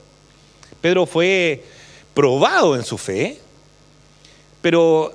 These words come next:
¿cuál fue la resultante de esa prueba de fe? Fue lo que sin duda Pedro pudo hacer después en su ministerio. Entonces,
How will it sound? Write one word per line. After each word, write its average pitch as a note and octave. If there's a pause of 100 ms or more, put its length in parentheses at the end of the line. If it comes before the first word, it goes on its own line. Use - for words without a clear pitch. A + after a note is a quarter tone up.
(120)
¿cuál C#4
fue B3+
la B3+
resultante A3
de A3
esa G3+
prueba C4
de E3+
fe? A3+ (340)
Fue A3
lo A3+
que F3+
sin D#3
duda C4+ (120)
Pedro A3+
pudo A3
hacer A3
después - (100)
en D#3+
su D#3
ministerio. B2 (1120)
Entonces, G#3